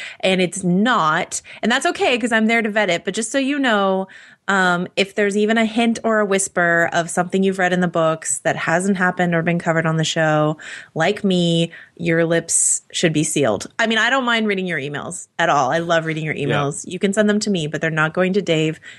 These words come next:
Speaker 1: and they're not going on air.
Speaker 2: Yeah.
Speaker 1: So that's
Speaker 2: So,
Speaker 1: all.
Speaker 2: no, if you want a personal, you know, uh, email connection to Joanna, feel free to just keep those emails coming. I know that's what you are really asking for, right, Joanna?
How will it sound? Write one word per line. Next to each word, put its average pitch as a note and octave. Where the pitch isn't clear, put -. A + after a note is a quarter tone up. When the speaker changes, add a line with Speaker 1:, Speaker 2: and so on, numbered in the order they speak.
Speaker 1:
and E3
they're D#3+
not D3
going D3+
on C#3
air. -
Speaker 2:
Yeah. A2
Speaker 1:
So G3+
that's -
Speaker 2:
So, D3
Speaker 1:
all. D3+
Speaker 2:
no, A#3
if F3
you G#3+
want G#3
a F3+
personal, F3
you D3
know, B2
uh, B2+
email E3
connection D3
to D3
Joanna, B2
feel C3+
free C3+
to B2
just -
keep E3
those D3
emails A#2+
coming. G#2+
I A2+
know D3
that's C3+
what B2+
you G#2+
are G2+
really A2
asking G2+
for, F2+
right, F#2
Joanna? F#2+